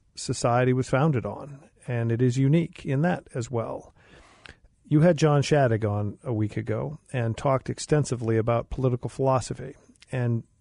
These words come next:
uh, Congressman Shadegg, I think, properly pointed out that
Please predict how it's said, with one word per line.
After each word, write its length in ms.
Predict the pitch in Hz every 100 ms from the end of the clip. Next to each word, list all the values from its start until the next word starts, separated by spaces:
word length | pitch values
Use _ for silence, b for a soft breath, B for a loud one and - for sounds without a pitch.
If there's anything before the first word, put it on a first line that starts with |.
| -
uh, 400 | 123 117 117 117 165 _
Congressman 460 | - 135 127 - 127
Shadegg, 440 | - 143 123 110
I 100 | 117
think, 260 | 113 120 -
properly 400 | - 123 123 117
pointed 420 | - 123 117 113
out 400 | 117 107 123 - - b b b b b b
that 380 | 123 131 123 -